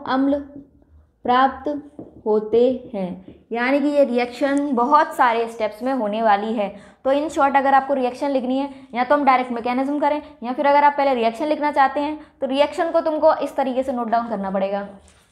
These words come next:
दिख तो रहा है ना, इस तरीके से नोट डाउन करना पड़ेगा। सबसे पहले किसकी रिएक्शन हो रही है? सबसे पहले रिएक्शन हो रही है एरोमेटिक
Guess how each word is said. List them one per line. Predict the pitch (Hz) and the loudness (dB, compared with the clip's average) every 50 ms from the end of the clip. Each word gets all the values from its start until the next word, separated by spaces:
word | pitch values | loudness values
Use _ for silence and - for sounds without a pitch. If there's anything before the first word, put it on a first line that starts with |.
| - _ _ - - _ _ _ _ - | -20 _ _ -20 -20 _ _ _ _ -10
दिख | 220 214 220 | -10 -4 -2
तो | 240 233 | -2 -2
रहा | 240 | -2
है | 233 254 | -4 -6
ना, | 294 294 - - - - _ - - - - - - - | -8 -10 -12 -18 -20 -20 _ -20 -20 -20 -20 -20 -10 -6
इस | 294 302 320 | -6 0 2
तरीके | 339 320 339 330 349 359 | 4 4 4 4 2 2
से | 359 359 | 2 4
नोट | 339 320 302 | 4 4 2
डाउन | 269 285 311 320 302 | 4 4 2 4 4
करना | 302 254 247 233 | 2 2 0 0
पड़ेगा। | 220 220 220 220 226 226 - - - _ _ - | 0 0 0 0 -2 -4 -6 -12 -20 _ _ -6
सबसे | 262 262 - 320 | -6 0 0 4
पहले | 320 320 320 330 349 | 4 6 6 6 4
किसकी | 349 330 - - 339 | 4 -2 -2 0 2
रिएक्शन | 339 339 311 320 330 359 320 | 4 4 4 2 2 -2 2
हो | 302 | 2
रही | 302 311 320 | 2 2 4
है? | 339 359 349 320 - - - - - - - _ _ _ - | 2 2 0 -2 -8 -14 -18 -20 -20 -20 -20 _ _ _ -6
सबसे | 262 262 269 311 | -6 -2 0 2
पहले | - 320 311 320 320 | 4 4 6 6 6
रिएक्शन | 320 320 302 302 311 349 311 | 6 6 2 2 2 2 2
हो | 294 | 2
रही | 302 320 330 | 4 4 2
है | 330 - - | 2 2 4
एरोमेटिक | 240 254 277 294 294 294 262 294 339 339 - - - | 4 6 6 6 4 2 2 2 -2 -2 -2 -8 -8